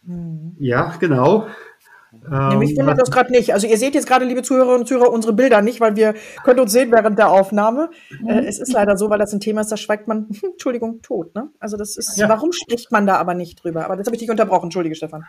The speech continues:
Speaker 2: Ja, aber wie gesagt, das, was, äh, uns auch überrascht hat, dass fast fünfundzwanzig Prozent gesagt haben, mein Haustier ist gestorben, ich habe so starke Trauer,
Speaker 1: Ja.
Speaker 2: dass das einen, äh, Impact geliefert hat.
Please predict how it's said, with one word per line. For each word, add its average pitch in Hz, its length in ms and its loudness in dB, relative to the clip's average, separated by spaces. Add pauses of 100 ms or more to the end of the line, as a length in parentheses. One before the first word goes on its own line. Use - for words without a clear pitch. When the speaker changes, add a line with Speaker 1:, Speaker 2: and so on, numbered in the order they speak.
Speaker 2:
Ja, 156 160 0
aber 131 280 0
wie 143 100 0
gesagt, 139 420 0
das, 165 320 -4
was, - 340 -6
äh, 135 200 -4
uns 139 340 -6
auch 147 240 -8
überrascht 147 480 -6
hat, 135 260 -4 (380)
dass 123 340 -8
fast 143 220 -6
fünfundzwanzig 151 640 -4
Prozent 131 360 -6
gesagt 120 360 -8
haben, 117 400 -2 (320)
mein 113 260 -4
Haustier 143 400 -4
ist 151 140 -10
gestorben, 147 720 -4
ich 139 180 -10
habe 120 300 -4
so 131 180 -6
starke 120 340 -6
Trauer, 151 580 -6 (360)
Speaker 1:
Ja. 202 180 -12
Speaker 2:
dass 127 220 -4
das 123 320 -8
einen, 120 380 -8
äh, 120 280 -10
Impact 147 360 -6
geliefert 165 440 -10
hat. 208 220 -10